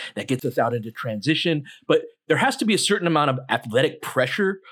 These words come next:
applied, I think, for what Mike's saying to be true, which is why the, like,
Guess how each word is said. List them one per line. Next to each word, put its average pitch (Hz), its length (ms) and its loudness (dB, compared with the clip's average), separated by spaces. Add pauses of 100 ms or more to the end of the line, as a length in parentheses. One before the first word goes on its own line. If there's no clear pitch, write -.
(120)
applied, 202 380 2
I 196 80 0
think, 208 260 -2 (220)
for 147 80 4
what 127 220 2
Mike's 135 300 2
saying 147 360 0
to - 120 -2
be 123 460 2 (360)
true, 170 300 4
which 208 180 2
is 143 160 2
why 175 320 4
the, 143 160 0
like, 117 220 0